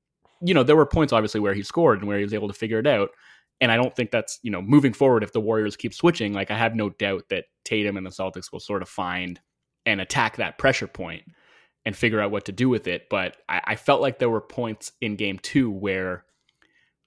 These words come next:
the machine sort of jammed up because they were s-, they were surprised that the Warriors were actually willing to give that switch. And the same goes for Steph. Like, the, again, they were just, they were switching liberally, like, soft switching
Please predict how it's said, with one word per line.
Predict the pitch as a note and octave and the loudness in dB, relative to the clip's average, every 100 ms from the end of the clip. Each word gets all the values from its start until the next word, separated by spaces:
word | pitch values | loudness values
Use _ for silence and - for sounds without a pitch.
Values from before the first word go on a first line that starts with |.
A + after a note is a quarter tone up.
| - | 0
the | A#2 | 2
machine | A2 - D3 C3 | 2 4 4 4
sort | - B2 A2+ | 2 0 0
of | - _ _ - | -6 _ _ -8
jammed | - A2+ G#2+ G2 | -2 0 -2 -2
up | G#2 E2 - - - | -2 -4 -10 -20 -10
because | A2+ - G#2 F#2+ F#2 | -10 -4 -4 -4 -8
they | F2 G2+ | -6 -4
were | G2 G2 | -2 -6
s-, | F#2+ - | -8 -14
they | G2+ A#2 G#2+ | -16 -6 -4
were | G#2 | -2
surprised | G2+ - - A2 F#2 E2 - - | -4 -8 -4 -2 -2 -8 -14 -14
that | - - | -10 -6
the | |
Warriors | G#2 G2 F2+ F#2 | -4 -2 -4 -4
were | G2+ | -4
actually | F#2+ G#2+ | -4 -6
willing | F#2+ F#2+ F2 | -6 -8 -10
to | |
give | E2+ E2+ | -10 -10
that | E2 D2 | -10 -12
switch. | - - C#2+ - - _ - - | -12 -12 -12 -12 -18 _ -20 -6
And | B2+ B2 | -2 0
the | |
same | C3+ D3+ | 4 4
goes | D3+ C#3 | 4 2
for | B2+ | 0
Steph. | - C3+ F#2 | -4 -2 -2
Like, | F#2 | -4
the, | - | -4
again, | A2+ C3+ G#2+ | -2 0 -2
they | F2+ | -4
were | G#2 | -4
just, | G#2+ A#2 - - _ _ _ _ _ _ _ | -2 -4 -6 -16 _ _ _ _ _ _ _
they | B2 | 2
were | F#3 | 2
switching | - G3 G3+ D3 | 4 2 4 2
liberally, | E3+ D#3 F2 | 4 2 0
like, | G#2+ G2+ | -6 -8
soft | - C#3 B2+ D#3+ - | -6 -6 -6 -8 -12
switching | - C#3 C#3+ G#2 F2+ | -10 -6 -6 -6 -10